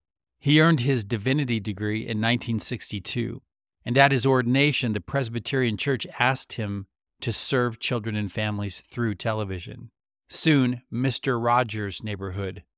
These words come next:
on P B S was born. For Rogers, funding meant children's mental health, a chance to heal the issues of the day for a much wider audience,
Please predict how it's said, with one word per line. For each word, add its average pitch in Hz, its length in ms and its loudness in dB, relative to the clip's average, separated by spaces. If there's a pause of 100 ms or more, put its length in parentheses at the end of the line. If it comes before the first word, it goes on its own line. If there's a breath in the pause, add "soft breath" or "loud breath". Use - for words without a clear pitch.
(120)
on 104 160 -4
P 117 180 -4
B 104 180 -2
S 98 240 -2
was 92 140 -6
born. 101 480 -6 (640)
For 139 120 0
Rogers, 147 600 4 (400)
funding 156 580 4
meant 117 460 0
children's 127 560 0
mental 117 380 0
health, 104 300 -4 (760)
a 120 80 -6
chance 139 540 -2
to 123 160 -6
heal 131 400 -2
the 117 220 -6
issues 123 480 0
of 117 260 -8
the 110 60 -6
day 110 360 -2 (220)
for 120 240 -4
a 120 100 -4
much 127 600 2 (100)
wider 110 440 2
audience, 104 560 -2